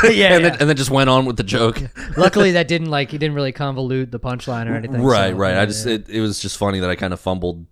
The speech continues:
Speaker 2: fumbled that.
Speaker 1: <laughs>
Speaker 2: Um, but yeah, o-, overall, I felt, I mean, I don't know how it felt from out there, but I, I felt like
Speaker 1: Yeah.
Speaker 2: I, I felt like I did all right. And
Speaker 1: Yeah, you did great. Yeah.
Speaker 2: I was, I was,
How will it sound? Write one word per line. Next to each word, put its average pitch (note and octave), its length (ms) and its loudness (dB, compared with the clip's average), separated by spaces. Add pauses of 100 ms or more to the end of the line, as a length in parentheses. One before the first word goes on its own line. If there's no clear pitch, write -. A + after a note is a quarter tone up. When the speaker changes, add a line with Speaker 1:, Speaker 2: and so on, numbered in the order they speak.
(160)
Speaker 2:
fumbled F#2 440 -4
that. D#2+ 280 -4
Speaker 1:
<laughs> F2 80 -4
Speaker 2:
Um, E2 320 -6
but C3+ 40 0
yeah, C#3+ 160 4
o-, B2+ 220 2
overall, C#3+ 380 4
I A#2 80 6
felt, A2+ 360 0 (640)
I - 80 -14
mean, A2 140 0
I G#2 80 2
don't G#2+ 140 2
know G#2 440 -2
how G#2 200 2
it F#2 100 -6
felt G2+ 220 0
from F#2+ 160 -4
out F#2 200 -4
there, A2 240 2
but G2 120 0
I, G2 80 0 (600)
I C3 80 -2
felt - 460 -2
like F#3+ 100 4
Speaker 1:
Yeah. F#2+ 100 2 (160)
Speaker 2:
I, G2+ 80 -4
I G2+ 40 -2
felt A2+ 160 2
like G2+ 120 2
I G2 60 2
did G2 160 0
all F2+ 80 0
right. F#2+ 280 0
And F2+ 240 -12
Speaker 1:
Yeah, E3+ 120 2
you D3 120 0
did C3+ 280 -4
great. B2+ 260 -4 (320)
Yeah. C3 140 -6
Speaker 2:
I G2+ 40 2
was, G#2 280 -4
I G#2 100 -2
was, G2 300 -4